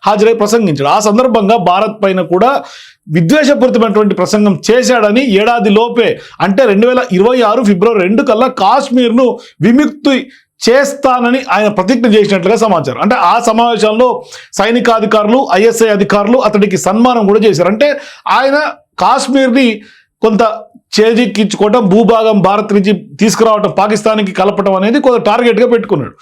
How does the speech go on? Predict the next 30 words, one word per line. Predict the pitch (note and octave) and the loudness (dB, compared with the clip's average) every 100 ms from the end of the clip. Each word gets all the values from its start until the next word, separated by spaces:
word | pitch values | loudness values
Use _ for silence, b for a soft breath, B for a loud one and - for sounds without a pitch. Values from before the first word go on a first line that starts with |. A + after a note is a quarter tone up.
| B B - | B B -2
So | D4+ | 0
ఇప్పుడు | D4 B3+ | 2 0
పాకిస్తాన్లో | A#3+ A#3 C4 - B3+ A#3+ C4 | 0 0 0 0 0 2 0
అత్యంత | C4 F#3 - - C#4 B3+ | -2 -6 -4 -2 0 0
కట్టుదిట్టమైనటువంటి | A#3+ G3+ G#3 G3+ A3 A3 G#3 G3+ | -2 -2 -2 0 0 0 0 0
భద్రత | F3+ G3 E3+ G#3 | 0 -2 -2 0
ఉన్నటువంటి | G#3 G3 F#3 G3 F3 | 0 0 -2 -2 -2
అతి | E3+ | -4
కొద్ది | - G#3 F3 | -2 -2 0
మంది | G3+ G3 F#3+ | 0 2 0
వ్యక్తుల్లో | F3+ - G3 B3 B3+ B B - | -2 -2 0 0 -2 B B -4
సైఫుల్లా | G#3+ G#3+ G#3+ G#3+ | 0 2 2 2
కూడా | G3+ G3+ | 2 2
ఒకరు | F#3 F#3 F#3+ | 0 -2 -2
అనేది | F3+ | 0
కూడా | F3 G#3 | 0 2
తెలుస్తోంది. | F#3+ D3 C3+ A2 - B B | 0 0 -4 -4 -10 B B
అతడిని | D#3 F#3 C4 C#4+ G#3+ B3 - | -4 -2 0 2 2 0 0
పాక్ | G3 B3 | -2 0
సైన్యం | A#3+ A#3+ A#3+ | -2 0 0
కంటికి | G3+ A#3 B3 | 0 0 0
రెప్పలా | A#3+ A3+ A#3 | 0 0 -2
కాపాడుకుంటుందట. | A#3 A3+ A#3 G3 E3 D3 C3 G2+ - b b D3+ | -2 -2 -2 -2 -2 -2 -4 -8 -12 b b -2
ఎటు | F#3+ C4 | 0 2
వెళ్ళినా | B3+ B3+ C4 | 2 2 0
భారీ | B3 F#3 G#3+ A3+ | 0 0 0 0
కాన్వాయ్తోనే | G3 G#3+ A3+ A3 G#3 G#3+ | -2 -2 0 -2 0 0
అతడికి | G3+ F#3 E3+ | 0 0 0
రక్షణగా | E3+ G3+ G3+ G3+ | -2 -2 0 0
ఉంటుంది. | G3 G3+ G3 A3+ | -2 -2 -2 -4